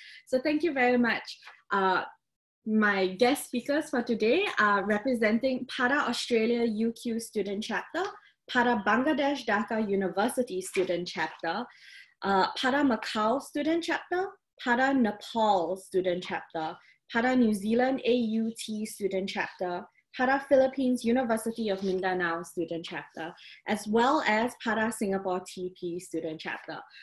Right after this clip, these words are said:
So thank you so much for all our participating student chapters for joining me today to do this cross-cultural exchange program.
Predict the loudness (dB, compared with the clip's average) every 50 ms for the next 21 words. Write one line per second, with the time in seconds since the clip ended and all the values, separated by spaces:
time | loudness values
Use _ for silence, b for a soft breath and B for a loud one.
0 | B B -2 0 2 2 0 2 2 2 0 0 -2 -2 0 2 2 4 4 4
1 | 2 0 -2 -2 -2 0 2 2 2 4 2 2 0 -2 -4 -4 -4 -6 -6 -6
2 | -4 -2 -2 -4 -2 -4 -4 -6 -6 -4 -4 -4 -2 -2 -2 -4 -4 -6 -6 -8
3 | -6 -6 -6 -4 -6 -6 -8 -6 -6 -6 -4 -2 -2 0 0 2 2 2 2 2
4 | 0 0 -2 -2 0 0 0 0 -2 B B B B -8 -6 -6 -2 0 0 0
5 | 0 0 -2 -4 -6 -10 -6 -4 -4 -4 -4 -6 -8 -6 -6 -6 -6 -4 -4 -4
6 | -4 -4 -6 -8 -8 -6 -4 -4 -4 -4 -6 -6 -4 -4 -4 -2 -2 -2 -2 -4
7 | -6 -8